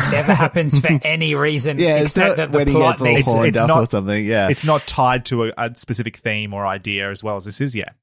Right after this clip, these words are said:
Speaker 1: No, that was definitely one of our criticisms of Shaggy Dog, is how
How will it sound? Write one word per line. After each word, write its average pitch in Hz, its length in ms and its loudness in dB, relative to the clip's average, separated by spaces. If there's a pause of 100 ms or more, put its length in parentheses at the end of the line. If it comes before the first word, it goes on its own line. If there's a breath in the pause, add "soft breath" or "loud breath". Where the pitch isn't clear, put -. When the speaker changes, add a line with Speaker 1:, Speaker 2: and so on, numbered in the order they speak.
(260)
Speaker 1:
No, 143 180 -2
that 156 200 0
was 190 180 2
definitely 165 360 -4
one 143 120 2
of - 80 0
our 123 100 -4
criticisms 123 640 -4
of 110 200 -14
Shaggy 120 280 -6
Dog, 104 360 -12
is 123 160 -6
how 127 420 -2